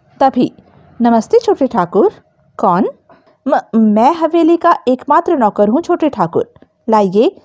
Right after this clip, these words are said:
सामान मुझे दे दीजिए।" "काका, आप हवेली में अकेले ही रहते हैं?" "हाँ छोटे ठाकुर, बहुत साल से मैं अकेला ही इस हवेली में हूँ। पहले तो और भी नौकर थे, मगर भय के कारण सब भाग गए। मैं आपके विलायत जाने के साल भर बाद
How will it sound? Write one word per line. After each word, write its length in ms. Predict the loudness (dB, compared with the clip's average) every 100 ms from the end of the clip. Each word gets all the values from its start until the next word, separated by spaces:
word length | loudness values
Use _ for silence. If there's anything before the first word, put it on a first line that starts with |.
| _ -4
सामान 380 | -2 0 0 0
मुझे 260 | -2 0
दे 120 | 2 2
दीजिए।" 460 | 2 -4 -6 -10 _ _ _ _ _ -6
"काका, 440 | -4 -2 -2 -2 -2 _ _ -4
आप 200 | 0 0 -2
हवेली 340 | -2 0 0
में 140 | 0 -2 -6
अकेले 320 | -2 0 2
ही 140 | 2
रहते 320 | 2 2 0
हैं?" 180 | 0 -4 -10 _ _ _ _
"हाँ 220 | -2 -2
छोटे 300 | 0 -2 -2
ठाकुर, 480 | -2 -2 0 0 0 _ _ -6
बहुत 260 | -2 0 0
साल 260 | 0 0
से 160 | 0 -2
मैं 140 | -2 -4
अकेला 360 | -6 -2 0 2
ही 140 | 0
इस 260 | -2 -4 -4
हवेली 380 | 0 0 0 0
में 120 | -2
हूँ। 180 | -4 -10 -14 _ _ _
पहले 240 | -2 0 0
तो 140 | 0
और 320 | -2 0 0
भी 120 | 0 -2
नौकर 340 | -2 -2 -4 -4
थे, 160 | -6 -8 _ _ -4
मगर 280 | -2 0 -2 0
भय 200 | -2 0
के 160 | -2
कारण 320 | 0 0 0
सब 300 | -4 -4 -4 -2
भाग 160 | -4 -2
गए। 200 | -4 -6 -12 _ _ -4
मैं 100 | -2
आपके 420 | 0 0 0 0
विलायत 420 | 0 2 2 0 0
जाने 280 | 0 0
के 160 | 0 -2
साल 340 | -2 -2 -2 -2
भर 120 | -2
बाद 260 | -2 -2